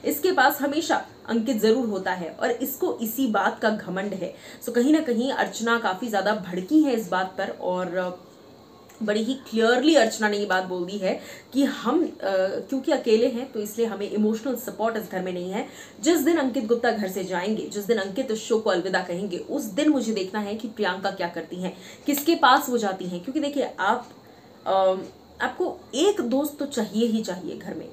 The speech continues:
वरना आप पूरा दिन अकेले बैठकर क्या करेंगे उस घर में? आपको किसी ना किसी से तो रिश्ता बनाना पड़ेगा।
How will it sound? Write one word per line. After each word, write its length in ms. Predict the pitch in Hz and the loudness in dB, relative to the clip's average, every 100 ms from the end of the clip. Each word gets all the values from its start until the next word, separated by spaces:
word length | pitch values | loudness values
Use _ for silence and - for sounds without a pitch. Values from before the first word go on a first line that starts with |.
| - | -10
वरना 200 | 185 233 | -6 -4
आप 180 | 262 - | -4 -4
पूरा 160 | 269 277 | 0 0
दिन 140 | 285 | 0
अकेले 300 | 240 233 254 | -4 -2 -2
बैठकर 300 | 247 240 277 | -2 -2 -4
क्या 300 | 269 208 220 180 | -2 -2 -2 -2
करेंगे 280 | 190 220 | -2 -2
उस 180 | 170 - | -4 -8
घर 100 | 180 | -10
में? 120 | 160 | -10
आपको 280 | 156 180 214 | -10 -8 -8
किसी 320 | 220 - 185 | -10 -10 -8
ना 100 | 269 | -6
किसी 220 | 285 - 233 | -6 -10 -6
से 100 | 247 | -2
तो 140 | 240 | 0
रिश्ता 260 | 214 - 233 | -2 -2 -4
बनाना 340 | 240 269 269 | -2 -2 -2
पड़ेगा। 340 | 202 165 - | -4 -6 -6